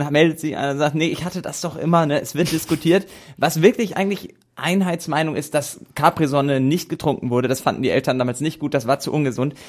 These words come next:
Wobei aber auch Maike sagt, klar, viele haben dann immer Apfelschorle getrunken, aber davon darf man sich nicht täuschen lassen. Der Zuckeranteil ist meist so unglaublich riesig. Gesund ist was anderes mit dem Zeigefinger.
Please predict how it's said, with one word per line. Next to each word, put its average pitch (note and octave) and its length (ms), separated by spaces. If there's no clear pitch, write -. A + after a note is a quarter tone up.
Wobei C#3 420
aber D3+ 160
auch C#3 120
Maike D3+ 300
sagt, C#3 300
klar, C#3 360
viele F3+ 320
haben E3 100
dann D3+ 80
immer D3 160
Apfelschorle A#2 520
getrunken, A#2+ 520
aber D3 340
davon D3+ 540
darf C#3 300
man D#3 120
sich C3+ 200
nicht - 300
täuschen A3 320
lassen. D3 300
Der C3 100
Zuckeranteil D3+ 580
ist B2+ 120
meist B2+ 260
so G3 120
unglaublich G#3+ 880
riesig. D3 420
Gesund D3+ 320
ist F#3 120
was - 160
anderes C3 420
mit E3 200
dem F#3 120
Zeigefinger. C3 500